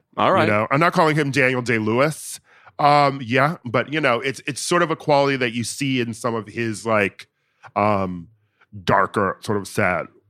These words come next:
Speaker 2: roles.
Speaker 1: All right. No, uh, f-, fabulous. All right, great. Well, as we he-, we're heading into Prestige se-, season, I will be thinking about him and the Saw franchise, <laughs> which you love.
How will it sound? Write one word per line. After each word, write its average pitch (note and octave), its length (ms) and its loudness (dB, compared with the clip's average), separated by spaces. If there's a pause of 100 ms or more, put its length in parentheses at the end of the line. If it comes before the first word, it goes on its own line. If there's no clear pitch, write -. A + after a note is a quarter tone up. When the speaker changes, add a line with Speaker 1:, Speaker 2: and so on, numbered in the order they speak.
Speaker 2:
roles. - 600 -10 (180)
Speaker 1:
All A2+ 140 0
right. A#2+ 260 0 (140)
No, B2 320 -2
uh, G#2+ 140 -8 (180)
f-, - 160 -16 (100)
fabulous. G#2 680 -2
All A#2+ 120 0
right, F#2+ 300 -4
great. G#2+ 380 -4
Well, A2+ 160 0
as C#3 200 2
we C#3 120 -4
he-, D3 140 0 (220)
we're A#2+ 240 -4
heading C#3 200 0
into C3 200 -6
Prestige G#2+ 480 -6
se-, G#2+ 220 -4
season, G#2 340 -2
I F#2+ 60 0
will F#2+ 100 -2
be F#2+ 100 -4
thinking G#2 340 -6
about E2+ 280 -2
him E2+ 240 -8 (160)
and G2+ 160 -2
the G2+ 40 -6
Saw G#2+ 260 2
franchise, - 680 -6 (100)
<laughs> - 80 -20
which F#2+ 220 -4
you G2 100 -4
love. E2+ 260 -6